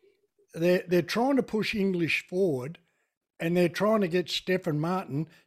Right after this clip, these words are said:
to compete with Jackson and Gawn. And I think this will hold the key. I'm not saying it's gonna happen like it did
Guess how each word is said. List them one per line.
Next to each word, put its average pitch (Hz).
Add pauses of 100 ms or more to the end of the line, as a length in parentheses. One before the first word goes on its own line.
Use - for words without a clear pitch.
to 165
compete 175 (260)
with 151
Jackson 175
and 143
Gawn. 151 (420)
And 156
I 156
think 202
this 185
will 147
hold 147
the 139
key. 156 (340)
I'm 185
not 226
saying 170
it's 160
gonna 151
happen 156
like 156
it 131
did 160